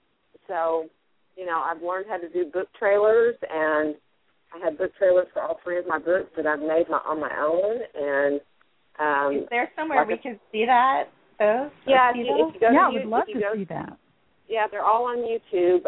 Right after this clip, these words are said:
Speaker 1: Um, of course, the first one is Account-, Accountable to None. Um,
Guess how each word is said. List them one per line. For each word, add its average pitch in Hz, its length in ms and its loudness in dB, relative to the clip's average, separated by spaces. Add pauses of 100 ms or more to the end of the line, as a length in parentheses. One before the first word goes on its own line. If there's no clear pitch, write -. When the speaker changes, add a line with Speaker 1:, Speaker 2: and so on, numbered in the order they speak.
Speaker 1:
Um, 175 460 0
of - 100 -12
course, 190 300 0
the 180 140 -8
first 196 240 -4
one 196 180 -6
is 180 160 -6
Account-, 180 500 -4 (120)
Accountable 185 540 -2
to 220 100 0
None. 160 360 0 (540)
Um, 156 500 -4